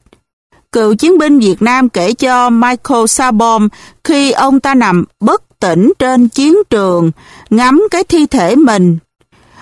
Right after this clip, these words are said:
"Mười ba đứa đã bị tử trận vào ngày hôm trước mà tôi đã cho vào túi ni lông. Bây giờ đang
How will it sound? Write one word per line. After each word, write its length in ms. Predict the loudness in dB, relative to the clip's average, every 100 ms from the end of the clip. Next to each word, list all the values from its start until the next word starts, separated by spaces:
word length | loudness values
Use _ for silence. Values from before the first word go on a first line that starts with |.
| -10 -2
"Mười 420 | 0 2 0 0
ba 400 | 0 0 0 0
đứa 260 | 0 0 0 -2
đã 120 | -2
bị 180 | 0 0
tử 240 | -2 -2
trận 280 | -2 0 0
vào 120 | 0
ngày 220 | -2 -2 -2
hôm 320 | 0 0 0
trước 340 | 0 0 -2 -4 _ -20 -14 -4
mà 420 | -2 0 0 -2 -2
tôi 220 | -2 -2
đã 180 | -2 -4
cho 320 | -2 -2 -2 -2
vào 260 | -2 -2
túi 280 | -2 -2 0 2
ni 180 | 2 2
lông. 360 | 0 2 0 -2 _ _ _ _ -6
Bây 180 | -2 0
giờ 320 | 0 0 0
đang 340 | -2 -2 -2